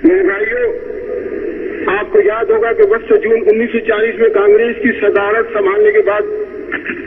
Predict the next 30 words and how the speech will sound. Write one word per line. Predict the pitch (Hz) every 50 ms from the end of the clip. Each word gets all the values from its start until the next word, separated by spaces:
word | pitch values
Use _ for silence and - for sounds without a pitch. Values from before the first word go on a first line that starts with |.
| - - - - - 339 - - - - 320 - - - - - - - - - - 277 - - - - - -
جب | - - 208 214 196
میں | 196 196 208 220 226
نے | 233 453 466 226 202 - - - - 466 - - - - - - -
ہندو | - 214 226 269
مسلم | 269 240 220 233 240 - 233 254 240 214
اختلاف | 214 - - - 220 214 214 220 - - - -
کے | - 233
تصفیے | 440 415 - - 208 214 - - - - - 240 254 262 -
کی | 240 226 196
غرض | 214 214 214 - - 220
سے | 202
بحیثیت | - 370 403 415 427 415 440 440 415 427 403 -
صدر | 415 381 392 392
کانگریس | 370 349 370 381 381 370 370 392 392 - 392 392 392 381 381 370 392 392 - - - 392 370 381 370 - - - - -
مسٹر | - 440 - - 480 427
محمد | 403 427 415 415 415 415
علی | 403 403 392
جناح | 359 415 415 403 381 349 415 403 - - - -
صدر | 415 415 392 415 415
مسلم | 415 415 427 427 415 415 392
لیگ | 403 427 494 480 -
کو | 226 226
یہ | 226
تجویز | - - - 190 170 165 233 254 247 208
بھیجی | - 127 - 190 233 269 240 254 262
تھی | - 247 247 240 220 320 - - - - - - 262 262 - -
کہ | - 196 196
ہندوستان | 196 202 214 202 190 202 214 220 220 220
کے | 220 202
تمام | 208 208 208 208 202